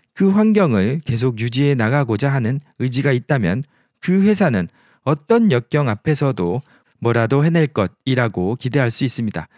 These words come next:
이런 회사에 투자한다면 십 년 후에 우리가 실제로 맞이할 결과는 현재의 예측과는 상당히 다른 모습이겠지요.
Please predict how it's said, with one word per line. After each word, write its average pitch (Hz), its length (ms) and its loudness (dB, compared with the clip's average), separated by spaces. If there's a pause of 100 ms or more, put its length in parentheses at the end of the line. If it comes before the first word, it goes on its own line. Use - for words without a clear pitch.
(280)
이런 165 300 2
회사에 175 300 2
투자한다면 151 640 0 (240)
십 196 200 0
년 208 260 4
후에 110 300 2 (280)
우리가 120 340 0
실제로 123 600 0
맞이할 117 440 -2
결과는 123 480 0 (280)
현재의 175 640 2
예측과는 123 640 -2
상당히 139 540 -2
다른 113 340 -2 (220)
모습이겠지요. 110 800 -4